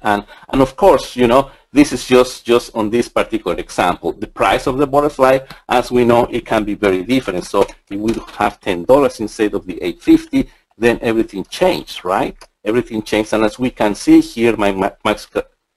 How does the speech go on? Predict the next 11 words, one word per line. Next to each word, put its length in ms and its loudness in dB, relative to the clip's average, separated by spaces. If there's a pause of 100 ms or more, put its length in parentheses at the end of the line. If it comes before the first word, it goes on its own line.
(400)
my 140 2
ca-, 220 -4 (120)
catastrophic 640 0
loss 280 4
is 100 -10
going 180 -4
to 80 -18
be 120 -10
ten 240 -10
thousand 520 -8
dollars. 460 2